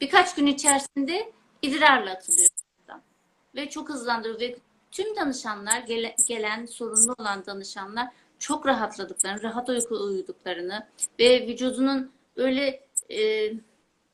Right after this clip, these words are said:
nasıl söyleyeyim, çok, e, bacaklarındaki toksinlerin, e, şişmelerin gittiğini,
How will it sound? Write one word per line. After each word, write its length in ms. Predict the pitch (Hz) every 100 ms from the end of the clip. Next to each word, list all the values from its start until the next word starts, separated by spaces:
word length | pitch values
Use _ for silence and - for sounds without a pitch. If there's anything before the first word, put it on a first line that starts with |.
| _ _ _ _ _ _ _
nasıl 380 | 269 226 226 220
söyleyeyim, 520 | 214 214 196 220 254 - - - _ -
çok, 360 | - 220 - 247
e, 520 | 240 254 247 240 262
bacaklarındaki 800 | 240 240 262 277 285 294 294 294
toksinlerin, 800 | - - - 269 269 269 262 -
e, 400 | 247 240 233 226
şişmelerin 800 | 226 - 247 269 254 262 262 240
gittiğini, 640 | 208 226 _ 226 196 185 190